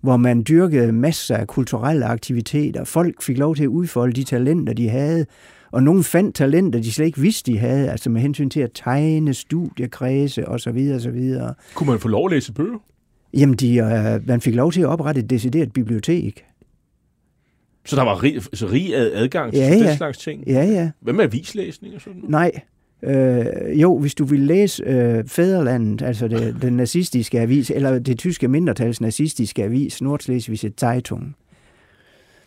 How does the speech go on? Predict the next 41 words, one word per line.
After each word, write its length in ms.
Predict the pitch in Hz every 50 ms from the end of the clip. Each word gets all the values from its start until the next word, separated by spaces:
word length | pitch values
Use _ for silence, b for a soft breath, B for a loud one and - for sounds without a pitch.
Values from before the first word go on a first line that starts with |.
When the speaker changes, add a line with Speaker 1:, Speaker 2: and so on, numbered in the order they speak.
| b b b b - -
Speaker 1:
Men 160 | 147 139 131
ikke, 240 | 147 180 202 - -
ikke 200 | - 196 196 185
al-, 200 | 143 147 147 - -
der 60 | 160
var 100 | 143 147
ikke 160 | 175 190 175 127
adgang 340 | 170 180 143 143 143 143
til 80 | - 143
almindelige 440 | 131 123 131 151 175 175 127 120 113
danske 340 | 117 120 135 147 - - 107
aviser. 380 | 110 131 135 - - - - - 107 - - _ _ _ _ _ _ -
Speaker 2:
Men 220 | 131 143 147 143
der 60 | 160
var 220 | 156 156 208 262 285
jo 80 | 269
et 60 | 208
åndsliv, 540 | 175 175 240 269 - - 214 208 196 185 165
som 220 | - 190 170 165 160
du, 400 | - 170 170 165 156 151 151 147
du 100 | 151 151
taler 300 | - 170 185 208 208 180
om. 220 | 175 180 185 185
Speaker 1:
Ja. 60 | 175
Speaker 2:
Altså, 240 | 151 135 123 - 156 151 143 143 139 135 135 131 131 127 127 127 127 123 123 123
hvad 100 | 131 190
med 60 | 254
gudstjenester, 580 | - 226 262 269 - - 269 240 220 - - 247
kunne 140 | - 240 226
man 100 | 220 208
få? 60 | -
Speaker 1:
Også 260 | 160 196 208 - - 120
det. 240 | 135 156 165 156 - -
Der 60 | 151 143
var 80 | 135
masser 300 | 135 151 180 170 156 143
af 80 | 135 113
præster 360 | - - 175 180 - - 127
dernede. 400 | 117 123 123 131 135 147 151 147 b b b b b b b b b b b b
Og 240 | - 135 143 - -
altså, 280 | 165 147 - 160 -